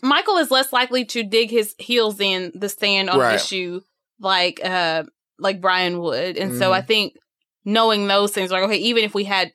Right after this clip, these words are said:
Speaker 1: Lindsay's saying, even if we had disagreements, we know Michael generally processes things a little bit different than Brian does. And
Speaker 2: Right.
Speaker 1: so it won't be the same as, even if we have the same issues, the way we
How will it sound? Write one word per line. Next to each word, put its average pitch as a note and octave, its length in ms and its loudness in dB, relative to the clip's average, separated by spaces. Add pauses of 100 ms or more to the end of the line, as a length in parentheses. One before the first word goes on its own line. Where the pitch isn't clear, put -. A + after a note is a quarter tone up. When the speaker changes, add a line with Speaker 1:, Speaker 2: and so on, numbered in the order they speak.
Speaker 1:
Lindsay's A#3+ 400 0
saying, G3 200 0
even A3+ 180 0
if G#3 60 -6
we G3+ 100 -2
had F#3 300 -2
disagreements, F3+ 840 -2 (720)
we G#3+ 240 0
know G3 160 2
Michael F#3 600 0 (400)
generally G3 400 0
processes G3 520 -2
things F#3 240 -2
a F3+ 60 -4
little E3+ 180 -4
bit E3 160 -6
different A#3 360 0
than F3+ 140 -2
Brian B3+ 360 2
does. F3+ 400 2
And A#3 140 0
Speaker 2:
Right. G#3 180 4
Speaker 1:
so F3 340 2 (480)
it G#3+ 160 4
won't G#3+ 320 4
be F#3 120 -2
the E3+ 140 -4
same E3 440 0
as, E3 180 -6 (440)
even A3+ 180 2
if G3+ 80 -2
we G3+ 100 2
have G3 160 0
the F3+ 60 -6
same F3 280 0
issues, F#3+ 640 -2 (380)
the F#3 80 -8
way F#3+ 160 4
we F3+ 320 -2